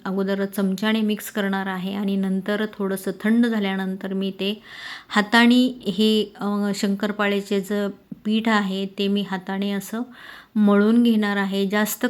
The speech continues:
कडक असं घट्ट नाही बनवायचं आहे किंवा जास्त पातळही नाही बनवायचं आहे, मीडियम असं, अ, आपल्याला हे शंकरपाळ्याचं पीठ बनवायचं आहे.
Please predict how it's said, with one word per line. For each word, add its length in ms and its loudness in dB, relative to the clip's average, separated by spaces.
कडक 460 0
असं 440 -2
घट्ट 540 0
नाही 240 6
बनवायचं 560 0
आहे 80 -4
किंवा 360 -2
जास्त 320 -2
पातळही 680 2
नाही 200 4
बनवायचं 580 -2
आहे, 100 -2
मीडियम 480 2
असं, 320 -2
अ, 300 -10
आपल्याला 560 -2
हे 320 -2
शंकरपाळ्याचं 760 -2
पीठ 220 -2
बनवायचं 540 -2
आहे. 140 -4